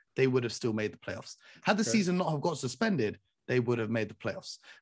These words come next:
Speaker 1: The reason why, the adjustment that they made, okay, was taking Devin Booker off the ball primarily from the days where he was dishing out seventy points in losses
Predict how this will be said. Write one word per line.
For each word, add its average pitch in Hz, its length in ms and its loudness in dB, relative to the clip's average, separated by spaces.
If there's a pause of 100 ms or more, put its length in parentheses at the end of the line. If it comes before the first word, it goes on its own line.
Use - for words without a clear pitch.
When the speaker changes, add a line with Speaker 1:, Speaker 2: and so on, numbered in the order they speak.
(140)
Speaker 1:
The 147 80 4
reason 226 440 4
why, 185 420 2 (880)
the 151 120 2
adjustment 147 600 2
that 143 160 -6
they 139 120 4
made, 101 380 -4 (300)
okay, 98 400 -6 (560)
was 127 380 2 (260)
taking 208 400 4
Devin 170 320 4
Booker 120 420 0 (720)
off 220 280 2
the 151 80 -2
ball 127 380 -6 (120)
primarily 120 680 -2 (300)
from 123 200 0
the 120 80 0
days 123 340 2
where 113 120 -2
he 113 120 -2
was 107 140 -4
dishing - 340 6
out - 100 -8
seventy 110 280 -4
points - 360 -6 (160)
in 113 240 6
losses 113 520 2